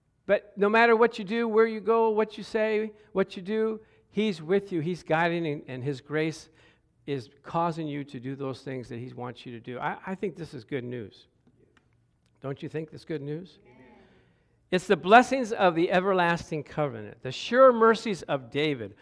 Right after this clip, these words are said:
Speaker 1: all the spiritual blessings with which the saints are blessed in Christ for the grace that he's given to us. And his mercy keeps us forevermore.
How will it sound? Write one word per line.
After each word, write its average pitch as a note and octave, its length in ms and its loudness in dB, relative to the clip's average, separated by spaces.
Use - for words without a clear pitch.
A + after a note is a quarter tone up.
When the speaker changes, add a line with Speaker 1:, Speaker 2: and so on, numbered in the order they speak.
Speaker 1:
all A3 260 12
the A#3 100 6
spiritual B3 600 2
blessings E3+ 640 2
with D3 200 -8
which F3 240 -8
the D3+ 120 -8
saints F3 380 -4
are D3 120 -2
blessed D#3+ 380 -2
in D#3 80 -6
Christ A2+ 420 -10
for - 160 -4
the D3 80 2
grace F3 380 2
that D#3 160 -2
he's C#3+ 160 -4
given C#3+ 320 -4
to C3+ 180 -12
us. - 400 -12
And E3+ 140 2
his D3+ 160 0
mercy F#3 600 2
keeps B3+ 380 -4
us - 260 -14
forevermore. B2 760 -8